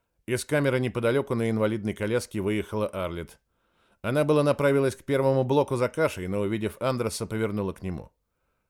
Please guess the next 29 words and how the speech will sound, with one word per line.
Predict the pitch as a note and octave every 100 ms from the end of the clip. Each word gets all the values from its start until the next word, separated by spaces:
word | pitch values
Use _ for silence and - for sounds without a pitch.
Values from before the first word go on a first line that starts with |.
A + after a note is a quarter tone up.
| _ _
Отчасти | - G2 - B2+ G2+ A#2
Андрес | G#2+ F#2+ F#2+
завидовал | D2 G#2 A#2 C2 B1
ей. | A1 G1+ G1+ _ _ _ -
Она | A#2+ C#3
всю | - C#3
жизнь | C#3 C#3+ B2
провела | A#2+ A#2+ B2
в | -
тюрьме | A#2+ A#2 C#3
и | - A#2
не | A#2
знала, | G2+ C3+ A2 -
что | -
такое | F2 F2 G#2+ F#2+
нормальное | G2 G2+ G#2 F#2+ F2+
существование, | - F2 - - G2+ G#2+ G#2 G1+ - _ _ _ _
поэтому | C3+ D#3 D3 C3+
была | C3 B2+
самым | - B2+ B2
счастливым | G2+ - G#2 G#2+ A2 G#2
человеком | - F#2+ F2 D2+ -
здесь. | - - - - _ _ _ _ _ -
У | A2
нее | C#3 D3+
было | D3 C#3+
сто | - D3+
шестьдесят | - B2 A2 G#2 C3 G2
друзей — | G2+ G#2+ B2 C3+ -